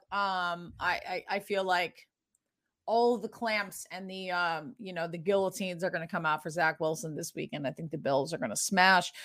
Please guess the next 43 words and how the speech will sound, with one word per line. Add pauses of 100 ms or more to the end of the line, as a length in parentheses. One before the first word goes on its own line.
(220)
the
Patriots
and
the
Colts.
The
Patriots
are
laying
five
and
a
half (100)
points, (460)
um,
which
is
interesting.
The
total
is
at,
uh,
thirty-nine
and
a
half.
I'm
almost
thinking
that
this
will
be
an
over
game (720)
with
Mac
Jones
and
Sam
Ehlinger.